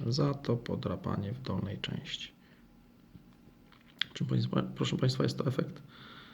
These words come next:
mm, nie mocno rzucający się w oczy. No to jest po prostu widoczne, ponieważ mamy do czynienia z monetą w wyraźnej patynie, brązowo-złotawej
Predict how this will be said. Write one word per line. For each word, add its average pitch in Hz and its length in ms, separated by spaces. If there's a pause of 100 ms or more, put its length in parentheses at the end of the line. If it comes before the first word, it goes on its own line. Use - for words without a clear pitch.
(1200)
mm, 131 520 (840)
nie 190 220
mocno 151 440
rzucający 104 420
się - 160
w 131 80
oczy. 131 200
No 135 100
to 147 100
jest - 120
po 139 100
prostu 135 340
widoczne, 135 500
ponieważ 127 340
mamy 131 180
do 135 100
czynienia 69 300
z 64 60
monetą 65 400 (880)
w 113 540 (240)
wyraźnej 123 460
patynie, - 440 (160)
brązowo-złotawej 120 1300